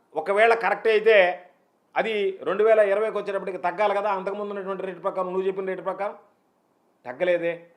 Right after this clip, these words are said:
ఎందుకు పెరగతా పోయాయి? చంద్రబాబు నాయుడు ముఖ్యమంత్రిగా ఉన్నప్పుడు ముందున్నటువంటి రేటు కన్నా ఎందుకు పెరగతా పోయాయి? దానికి కారణం చెప్పలేదే. ఈరోజు పాపం నువ్వు తగ్గేదాని గురించి మాట్లాడుతున్నావు. తగ్గతాయనే కదా మేము మామూలుగా తగ్గించి చేసాం,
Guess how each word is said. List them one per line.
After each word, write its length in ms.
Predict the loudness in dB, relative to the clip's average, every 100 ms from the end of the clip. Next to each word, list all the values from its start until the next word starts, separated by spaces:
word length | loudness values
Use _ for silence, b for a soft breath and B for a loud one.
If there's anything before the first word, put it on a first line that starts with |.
| _ _ _ _ _ _
ఎందుకు 240 | -8 -4 -2
పెరగతా 360 | 0 2 2
పోయాయి? 240 | 2 2 0
చంద్రబాబు 420 | 0 0 0 0
నాయుడు 160 | -2 -4
ముఖ్యమంత్రిగా 480 | -6 -6 -6 -4
ఉన్నప్పుడు 380 | -4 -4 -4 -6 -8 -8
ముందున్నటువంటి 500 | -6 -4 -4 -4 -4
రేటు 160 | -4
కన్నా 180 | -4 -6
ఎందుకు 260 | -6 -6 -4
పెరగతా 340 | -2 -2 0
పోయాయి? 200 | 0 0
దానికి 280 | 0 -2 0
కారణం 320 | 0 0 0
చెప్పలేదే. 580 | -2 2 2 4 2 -2 -12 _ _ _ _ 2
ఈరోజు 240 | 4 6
పాపం 200 | 4 4
నువ్వు 180 | 2 0
తగ్గేదాని 400 | 0 2 2 2
గురించి 220 | -2 -2
మాట్లాడుతున్నావు. 540 | 0 0 0 -2 -2
తగ్గతాయనే 440 | -2 0 0 0 0
కదా 160 | 0
మేము 180 | 0 0
మామూలుగా 340 | 0 0 0 -2
తగ్గించి 360 | -2 -4 -8
చేసాం, 340 | -4 -2 -2